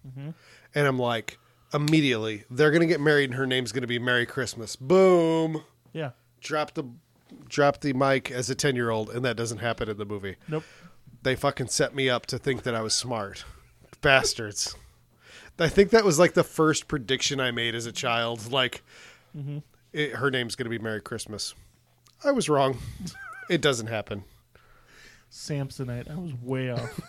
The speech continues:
Speaker 2: <laughs> Um,
Speaker 1: So then he, so the preacher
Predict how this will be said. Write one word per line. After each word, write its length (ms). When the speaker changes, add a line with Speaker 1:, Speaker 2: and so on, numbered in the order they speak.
Speaker 2:
<laughs> 1500
Um, 480
Speaker 1:
So 200
then 340
he, 760
so 480
the 80
preacher 540